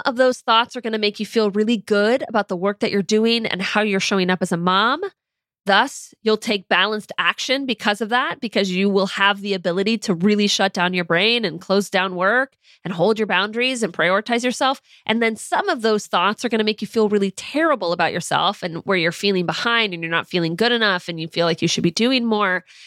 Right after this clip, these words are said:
and that you're failing. And those types of thoughts are gonna cause you to work late, to prioritize tasks instead of your family. But ultimately, your thoughts are just your thoughts. You get to decide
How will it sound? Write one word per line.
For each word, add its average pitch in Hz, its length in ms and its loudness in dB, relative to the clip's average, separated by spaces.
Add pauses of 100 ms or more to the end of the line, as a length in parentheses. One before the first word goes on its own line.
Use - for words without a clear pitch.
and 180 100 -2
that 175 120 2
you're 165 80 -8
failing. 220 720 -2 (260)
And 196 240 0
those 320 500 2 (160)
types 190 300 -4
of 180 80 -8
thoughts 175 320 0
are 220 40 -8
gonna 196 180 -2
cause 226 500 0
you 175 400 0 (300)
to 180 100 0
work 180 340 0
late, 180 440 0 (260)
to 220 100 -2
prioritize 185 760 0
tasks 185 560 -4
instead 185 280 -4
of 180 80 -2
your 214 120 0
family. 165 720 0 (340)
But 226 180 0
ultimately, 240 920 0 (520)
your 254 140 2
thoughts 269 520 0
are 226 60 -6
just - 260 -8
your 220 60 -2
thoughts. - 720 -4 (420)
You 285 140 4
get 240 180 -2
to 226 100 -10
decide 247 880 0